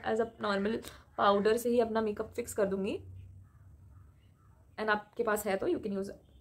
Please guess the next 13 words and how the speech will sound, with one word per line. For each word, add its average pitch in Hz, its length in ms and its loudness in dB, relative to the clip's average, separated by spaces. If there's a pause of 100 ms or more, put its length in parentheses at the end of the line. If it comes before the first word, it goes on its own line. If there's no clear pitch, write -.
(120)
that - 200 -14
one। 127 180 -14 (3000)
ओके, 277 100 6
so 277 140 4
मैं 262 80 6
ये 247 180 10
वाली 240 320 8
पैलेट 220 380 6
से 247 160 0
मैं 233 140 4
लेने 220 220 4
वाली 208 320 2
हूँ 220 540 0